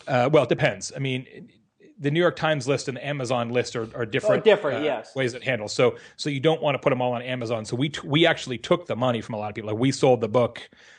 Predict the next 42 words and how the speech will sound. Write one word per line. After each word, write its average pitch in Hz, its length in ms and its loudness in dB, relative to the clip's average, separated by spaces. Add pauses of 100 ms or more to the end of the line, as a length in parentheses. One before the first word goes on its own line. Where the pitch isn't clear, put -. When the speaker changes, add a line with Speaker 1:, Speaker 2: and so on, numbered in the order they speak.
(160)
Speaker 1:
ourselves, 135 800 -2
uh, 123 120 0
and 120 120 -6
collected 147 300 2
the 139 60 -2
Speaker 2:
Ah, - 40 -2
Speaker 1:
money. 156 380 -6
Um, 123 320 2
and 143 180 2
then 131 140 2
Speaker 2:
yes. 120 80 -4
Speaker 1:
we 135 80 0
used, 131 480 -8 (320)
um, 113 600 2 (100)
uh, 117 180 -6
there's 120 160 -4
a, 123 160 0
there's 120 220 -6
two 156 140 0
or 147 60 2
three 131 180 -4
companies 127 560 -2
out 123 280 -2
there. 117 320 2 (260)
Barnes 139 220 4
and 127 80 0
Noble 127 240 4
does 123 220 2
it 131 80 -2
now. 117 440 -2 (280)
Uh, 113 260 -4
there's 113 220 -6
a, 113 220 -2
a 120 100 -8
company 123 380 -2
called 117 480 4
eight 139 180 -6
hundred 120 300 -4
C 123 220 -8
E 110 40 -2
O 107 60 -2
Read. 123 580 2